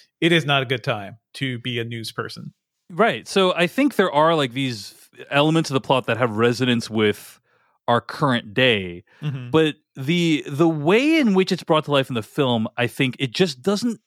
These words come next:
Speaker 2: really have teeth to it.
Speaker 1: Yeah.
Speaker 2: Uh, and the reason for that is because the problems we are dealing with right now are, like, far more intractable than the ones depicted in the film, right? The, the one in the,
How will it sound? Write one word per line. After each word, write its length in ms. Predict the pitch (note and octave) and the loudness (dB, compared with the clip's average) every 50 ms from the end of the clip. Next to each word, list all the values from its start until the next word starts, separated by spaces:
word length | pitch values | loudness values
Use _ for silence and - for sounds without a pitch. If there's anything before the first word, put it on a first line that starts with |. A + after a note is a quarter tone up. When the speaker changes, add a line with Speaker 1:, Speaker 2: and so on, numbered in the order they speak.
| _ - | _ -6
Speaker 2:
really 320 | C3 C3 D3 E3 E3 D#3+ C#3 | -2 2 2 4 4 2 2
have 280 | A#2+ C#3 B2+ A#2 - - | 2 0 0 0 -2 -8
teeth 380 | - - - - E3+ C#3+ - - - | -18 -12 -8 -6 -6 -6 -6 -10 -18
to 180 | - - F2+ D#2+ | -16 -14 -12 -12
it. 120 | D2+ - _ _ _ _ - - - _ _ _ | -14 -14 _ _ _ _ -20 -20 -20 _ _ _
Speaker 1:
Yeah. 120 | C3 C3+ C3+ C#3 C3+ | 0 2 2 2 2
Speaker 2:
Uh, 60 | C3+ - | 2 0
and 160 | C#3+ D#3 D#3+ | 0 2 2
the 80 | E3 D#3 | 2 2
reason 420 | C#3+ D3+ A3 C#4 D4 C#4+ C#4+ D4+ A#3+ | 2 2 2 2 2 2 2 2 2
for 120 | F#3+ F#3 | 2 4
that 180 | E3 D#3 D3 D3+ | 4 4 4 2
is 120 | D3 C3 | 0 -2
because 800 | - D3 - - D3+ D3+ D3 D3 C#3+ C#3 C#3 C3+ C3+ - - - _ _ _ _ _ _ _ _ _ _ _ _ _ _ _ _ _ - | -4 -8 -6 -6 -6 -4 -2 0 0 0 0 -2 -4 -6 -8 -12 _ _ _ _ _ _ _ _ _ _ _ _ _ _ _ _ _ -12
the 320 | F3 D#3+ D3 C3+ F3+ F3+ | -8 -4 0 0 0 0
problems 760 | F3 - - - - - F3 G3 A3+ A#3+ C#4 C#4 C4 A3 D#3 D3 | 0 -4 -12 -12 -6 -2 0 2 2 2 2 0 0 0 -2 -2
we 160 | E3 F#3 F#3 | 0 2 2
are 120 | F3 D3+ | 2 2
dealing 400 | C3 G#2+ C3+ C#3+ D3+ D3+ C#3+ C3 | 2 0 0 0 2 2 2 2
with 180 | A#2 A#2 A2 - | 0 -2 -2 -4
right 400 | G#2+ G#2 A2 A#2 A#2+ B2+ C3 A#2 A2+ | -6 -4 0 2 2 2 2 0 0
now 340 | A#2 A#2 A2 G2+ G2 G2+ - - | 0 0 0 0 -2 -4 -4 -2
are, 220 | A#2 A#2 A2+ A2 | 0 2 2 2
like, 220 | A2+ A2+ G#2+ - - C#3+ _ _ | 0 -2 -2 -4 -8 -20 _ _
far 500 | - - - - - - F3+ G3+ G#3+ A3+ | -20 -20 -20 -6 0 2 4 4 4 4
more 320 | G3 E3 D3+ D3+ D#3+ E3 | 2 2 2 2 2 2
intractable 720 | D#3+ B2+ B2 A2 - - - G2 A2 - - E3+ D3+ E3 E3+ | 0 -2 -6 -8 -10 -10 -10 -10 -10 -8 -8 -4 -2 -2 -2
than 120 | D3 C#3 B2 | 0 0 0
the 60 | A#2 | 0
ones 200 | A2+ A#2 A2+ - | 0 0 -2 -2
depicted 280 | - G#2+ G#2+ - G#2+ | -6 -8 -8 -8 -8
in 60 | F#2+ F#2 | -10 -12
the 60 | F2+ | -12
film, 220 | - - - - _ _ _ _ _ | -14 -16 -18 -18 _ _ _ _ _
right? 240 | - A#2 A#2+ B2 A#2 - - - - - - _ _ _ - B2+ | -2 0 0 0 0 -4 -10 -20 -20 -20 -20 _ _ _ -8 -2
The, 280 | B2+ D3 D3 D3 - - | 0 2 2 2 0 -2
the 160 | C3+ C#3 C#3+ C#3+ | -2 0 0 0
one 380 | C#3+ D3+ G3 A#3+ B3+ C4 B3+ | 2 2 0 2 2 0 0
in 60 | A3 | 0
the, 100 | G3+ F#3 | 0 0